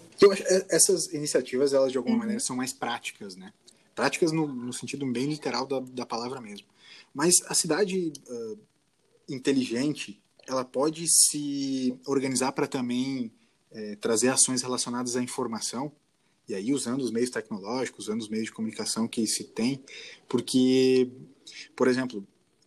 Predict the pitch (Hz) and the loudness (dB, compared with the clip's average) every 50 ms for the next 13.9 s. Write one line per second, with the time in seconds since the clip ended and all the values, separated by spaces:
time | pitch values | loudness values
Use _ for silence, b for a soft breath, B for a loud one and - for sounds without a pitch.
0 | _ - 135 127 120 147 156 - 220 185 170 170 151 123 127 120 139 165 160 - | _ -6 -2 0 0 0 0 2 0 2 2 0 0 0 0 -2 -2 -4 -6 -6
1 | - 214 196 156 139 151 156 175 165 - - 135 117 120 135 151 - - 127 107 | -4 -2 -2 0 -2 -2 -2 -2 -2 -2 -4 -4 -4 -2 -2 -2 -2 -2 -4 -6
2 | 104 - _ _ _ _ _ _ _ - - - 139 180 208 208 180 156 156 156 | -8 -12 _ _ _ _ _ _ _ -14 -8 -6 -4 -2 -2 -2 0 0 0 0
3 | 190 233 214 180 185 180 - 185 180 165 151 156 151 - - 160 156 170 160 151 | 0 0 -2 -2 -4 -4 -4 -6 -6 -6 -6 -8 -8 -8 -8 -8 -6 -4 -4 -2
4 | 135 110 104 98 92 - - - - - - 160 135 131 131 123 127 120 117 - | -2 -4 -6 -8 -10 -12 -16 -20 -12 -4 0 0 0 2 2 4 4 4 4 4
5 | - 131 120 117 117 117 120 - - 123 117 120 120 120 - 117 113 117 123 156 | 2 2 2 0 0 -2 -2 -2 -2 0 0 0 0 0 0 0 0 0 2 2
6 | 170 156 160 165 151 - 113 - 113 110 107 - - - 104 104 - - 151 147 | 2 4 4 2 2 0 0 -2 -4 -4 -4 -4 -4 -4 -4 -4 -4 -6 -6 -4
7 | 139 135 147 147 139 - B B B B B B B - 120 120 120 123 - - | -2 0 0 0 -2 -4 B B B B B B B -4 -4 -4 -4 -6 -8 -6
8 | - - - - 123 123 - 127 123 120 110 104 127 123 120 117 117 117 117 - | -4 -2 -2 0 -2 0 2 4 2 2 4 2 2 2 2 0 -2 -2 -2 -2
9 | - 117 117 120 117 - - 123 110 104 b b b b b b - 127 117 117 | -2 -2 -2 -4 -4 -4 -4 -4 -4 -4 b b b b b b -2 0 2 4
10 | 120 139 160 151 - - 127 131 135 127 123 127 135 - - 123 107 - 113 123 | 4 4 6 4 4 2 2 0 -2 -2 -4 -4 -6 -6 -6 -6 -6 -6 -6 -8
11 | 139 127 113 - - 117 113 110 117 113 123 117 110 104 107 110 107 110 - - | -8 -8 -10 -10 -8 -8 -6 -6 -8 -8 -8 -10 -12 -10 -8 -6 -6 -6 -8 -8
12 | 117 123 160 175 - 131 165 170 - - - - - 104 - - 190 - 208 196 | -8 -6 -6 -6 -6 -6 -8 -8 -10 -12 -12 -12 -12 -10 -8 -6 -2 0 0 0
13 | 143 135 127 - 143 120 110 107 107 123 - - - - - 107 101 | 0 0 0 0 0 0 0 -4 -8 -8 -8 -8 -10 -10 -12 -14 -14